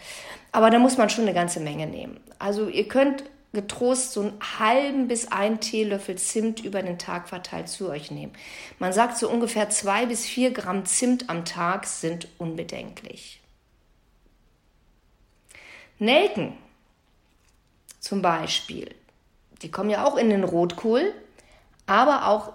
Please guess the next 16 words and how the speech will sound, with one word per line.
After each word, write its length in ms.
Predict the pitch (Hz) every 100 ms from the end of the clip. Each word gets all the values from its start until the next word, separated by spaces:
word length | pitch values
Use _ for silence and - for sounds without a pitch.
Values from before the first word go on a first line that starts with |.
| -
in 160 | 196
Lebkuchen, 840 | 185 240 - - 294 269 285 269 254
Spekulatius 1300 | - - 190 170 170 202 240 - - 240 240 - -
und 280 | - 208 190
Glühwein 680 | 214 262 277 226 226 226
sind 220 | 208 190 185
Nelken 440 | 196 196 208 190 - - _
unersetzlich. 760 | 202 165 151 127 - - - - - _ _ _ _ _ _ _ _ _ - - -
Sie 160 | - 214
besitzen 460 | 220 247 302 285
einen 320 | - 202 202
hohen 320 | 220 302 392 330
Gehalt 540 | 233 202 208 269 -
an 200 | - 226
sogenannten 640 | 202 220 262 240 226 226 254
Antioxidantien. 1200 | 196 220 - - 202 - 214 196 196 202 - -